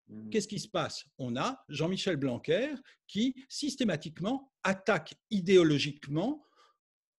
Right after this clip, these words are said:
Speaker 2: les gens de gauche. On voit que ce n'est pas simplement, euh, les post-coloniaux ou les décoloniaux ou que sais-je encore.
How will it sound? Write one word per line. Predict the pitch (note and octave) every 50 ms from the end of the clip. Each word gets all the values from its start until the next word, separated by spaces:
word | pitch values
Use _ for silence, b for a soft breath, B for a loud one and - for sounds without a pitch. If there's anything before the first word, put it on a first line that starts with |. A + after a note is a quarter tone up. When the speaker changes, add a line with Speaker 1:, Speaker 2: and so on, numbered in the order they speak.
| _ _ _ _ _ -
Speaker 2:
les | A#3 B3
gens | A#3+ A#3+
de | G#3 E3+
gauche. | D#3 B2 - - - - _ _ _ _ _ _ _ _ _ _ _ _ _ _ B B B B B B B B B A2+ B _ _ _ _ _ _ _ _ _
On | F3 F3
voit | E3 E3+ A#3+ A#3+ G#3
que | -
ce | - A3
n'est |
pas | - G3+ E3+
simplement, | - G#3 F3 D3+ G3 G3+ F#3+ G#3 A3+ A3 F3 D3+ - - - - -
euh, | D#3 C#3+ B2+ B2+ B2 A#2+
les | A#2 A#2+
post-coloniaux | A#2+ - - - E3 - - - G3+ F#3+ F3+ G3 G3 G3 G#3 A3 A3+ A3+ A3+ A3+ A3 A3 G#3
ou | F#3 D#3+
les | D3 C#3 B2+
décoloniaux | A2+ A2 A#2+ D#3 D#3 D#3 - G3 F#3+ F3 F#3+ G3+ F#3+ F#3+ G3+ G#3 A3 A3 A3 G#3+ G#3+ G#3+ G3+
ou | F3 D#3 D#3 D#3 D#3 D3+
que | - F#3 D3+
sais-je | - E3+ C#3+ C3+
encore. | D3 D3+ D3 - C4+ D#4+ E4+ D#4 E3 B2 B2